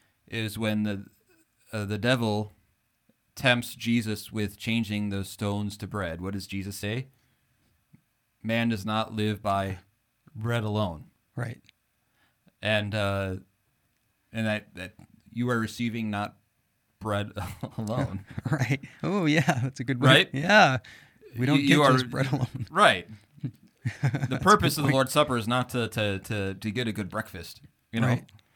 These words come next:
Speaker 2: Yeah, that's, I mean, did, in the ancient times, did they eat more food than, so th-, more quantity than we have now in our wafers and, and tiny cups?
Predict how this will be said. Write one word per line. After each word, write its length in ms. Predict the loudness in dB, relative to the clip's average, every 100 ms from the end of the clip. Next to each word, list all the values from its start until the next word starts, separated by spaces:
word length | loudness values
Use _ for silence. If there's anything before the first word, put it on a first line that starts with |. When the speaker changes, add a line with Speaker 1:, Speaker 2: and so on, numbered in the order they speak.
| _ _ _ _ _ _ _ _ _ _
Speaker 2:
Yeah, 300 | -6 -4 -4 -6
that's, 240 | -6 -6 -4
I 60 | -2
mean, 140 | 0 -2
did, 260 | -6 -12
in 180 | -4 0
the 200 | 0 -2 -4
ancient 380 | -2 0 0
times, 260 | 0 0 2
did 160 | 0 0
they 180 | -2 -2
eat 300 | -2 -4 -4
more 360 | -4 -2 -2 -4
food 360 | -4 -4 -4
than, 340 | -2 -2 -2 -4 -10 -10
so 160 | -6 -6
th-, 120 | -6 -10 -14 -10 -4
more 180 | -4
quantity 420 | -2 -2 0 0 -2
than 160 | -2
we 120 | -2
have 200 | -2 -2
now 220 | -2 -2 -2
in 60 |
our 100 | -2
wafers 400 | -2 -4 -4 -6
and, 280 | -4 -6 -6 -6
and 240 | -6 -6 -8
tiny 220 | -6 -4
cups? 380 | -4 -4 -6